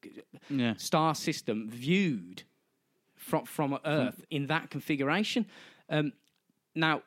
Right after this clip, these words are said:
Speaker 2: there was a geezer, and it can only be seen from the Southern Hemisphere. Can't see it from up here, so our friends in Australia, they can. And s-, there's a geezer called, uh, David Saunders, and he's a, a statistician,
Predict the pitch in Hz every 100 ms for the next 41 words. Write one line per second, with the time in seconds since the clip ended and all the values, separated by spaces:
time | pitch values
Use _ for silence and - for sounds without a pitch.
0 | - 165 180 160 156 214 233 131 101 -
1 | _ _ _ _ _ _ - 160 170 185
2 | 202 175 - 147 139 123 143 120 139 135
3 | 143 135 - - 143 143 113 131 110 123
4 | 123 - 127 113 117 135 131 123 110 -
5 | 117 107 98 92 127 127 127 - - -
6 | _ 147 151 151 190 214 151 120 147 131
7 | 127 123 117 117 113 - - - - _
8 | _ 160 160 143 - 139 143 160 160 127
9 | 131 160 151 139 127 110 90 - 151 -
10 | - 165 - -